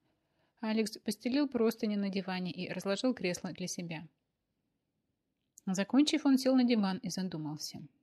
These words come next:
Им предстояло провести ночь в одной комнате. Это будет трудно, быть так близко от нее и быть не с ней. Ничего, он будет слушать ее дыхание, он будет грезить о других будущих ночах.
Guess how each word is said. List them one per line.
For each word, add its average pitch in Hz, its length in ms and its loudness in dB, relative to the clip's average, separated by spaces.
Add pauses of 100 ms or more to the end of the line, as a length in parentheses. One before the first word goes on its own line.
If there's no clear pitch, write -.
(460)
Им 175 100 -2
предстояло 202 560 0
провести 202 440 0
ночь 185 340 -2
в 180 60 -4
одной 185 240 -4
комнате. 165 580 -12 (300)
Это 196 240 -4
будет 208 300 0
трудно, 160 360 -4 (400)
быть 190 240 -4
так 185 220 -2
близко 202 400 0
от - 120 -4
нее 190 360 -4
и 180 200 -6
быть 165 280 -8
не 180 100 -6
с - 100 -10
ней. 160 280 -12 (720)
Ничего, 165 500 -2 (300)
он 202 160 0
будет 208 240 2
слушать 254 340 0
ее 175 140 0
дыхание, 214 560 -2
он 190 160 -4
будет 240 240 4
грезить 202 400 2
о 170 80 -6
других 170 460 -6
будущих 165 500 -8
ночах. - 480 -12